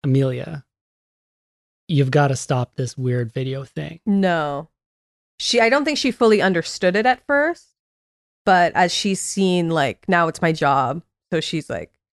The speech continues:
Speaker 2: she's very supportive. She, every time we're together, she's always thinking about ideas for videos. And if I use her ideas, she's like, "Yes."
Speaker 1: Is your mom, like, the artsy kind of person, or is she more
Speaker 2: Yeah,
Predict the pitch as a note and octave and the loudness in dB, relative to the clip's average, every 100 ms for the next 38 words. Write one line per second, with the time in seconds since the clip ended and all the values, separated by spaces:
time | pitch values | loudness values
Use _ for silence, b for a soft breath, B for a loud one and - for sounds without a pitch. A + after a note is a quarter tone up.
0 | _ _ _ _ _ G3 D#3+ D3+ D#3+ C3+ | _ _ _ _ _ -6 -4 -2 0 0
1 | A2 - - B2+ - - - - F#3+ G3 | -2 -8 -8 -8 -6 -6 -4 2 4 4
2 | G#3 - F3+ E3 E3+ E3 D#3+ - - E3 | 2 2 0 0 0 -2 -2 -6 -4 0
3 | E3 D#3 - D#3 D#3 D#3 D3+ D3 D3 D#3 | 0 0 -4 -8 -6 -6 -6 -4 -6 -6
4 | D3 D3 - - D3 C3+ - _ _ _ | -8 -8 -12 -8 -6 -6 -12 _ _ _
5 | E3+ D#3+ C3+ G#2 F3 E3+ E3+ E3 E3 G3 | -4 -2 -2 0 -2 0 0 0 -2 0
6 | F3+ F3+ F#3+ G3 - D3 B2 _ _ _ | 0 2 0 -2 -6 -10 -10 _ _ _
7 | _ _ _ _ _ _ D3+ B2+ C3 B2+ | _ _ _ _ _ _ -2 0 2 4
8 | B2+ C3+ C3 A#2+ - C3 C3 A#2+ - E3 | 4 2 2 0 -4 -6 -6 -6 -4 -6
9 | E3 F#3+ G#3 G#3 G#3 A3 - A3+ D#3+ C#3 | -6 -6 -6 -4 -4 -4 -2 0 2 2
10 | - D3+ G3+ F#3 | 2 4 6 4